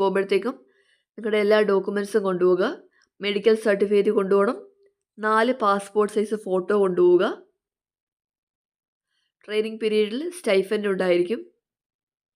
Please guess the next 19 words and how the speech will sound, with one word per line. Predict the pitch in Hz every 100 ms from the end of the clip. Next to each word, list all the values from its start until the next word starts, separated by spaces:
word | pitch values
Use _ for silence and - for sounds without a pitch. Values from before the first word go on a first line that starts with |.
| _
ശ്രദ്ധിക്കേണ്ടത് | - 233 208 226 233 220 269 - 196
എഞ്ചിനീയറിംഗ് | 202 208 226 233 247 220
ഗ്രാജുവേറ്റ്സിനും | 202 190 202 196 - 240 349 - 208
ഡിപ്ലോമ | 196 196 226 226 247 247
ഹോൾഡേഴ്സിനും | 190 185 190 190 202 294 - _ _ _ _ 220
ഈ | 220
തസ്തികയിലേക്ക് | 208 202 208 202 196 196 196 285 -
അപ്ലൈ | 196 190 190 190
ചെയ്യാനായിട്ട് | 190 185 185
കഴിയത്തില്ല. | 185 175 180 180 170 214 359 _ _ _ _ _ _ _ _ _ _ -
അപ്പോൾ | 208 233 254
താല്പര്യമുള്ളവർ | 247 208 214 214 220 208 240 339 208
ഓൺലൈനായിട്ട് | 202 202 202 196 190 202
തന്നെ | 190 240 415 - -
അപ്ലൈ | 190 180 175 180
ചെയ്യുക. | 175 170 170 - _ _ _ _ _ _ _
അപ്പോൾ | 196 214 285 - _ - 196
റെയിൽവേക്ക് | 196 202 202 214 202
കീഴിൽ | 190 196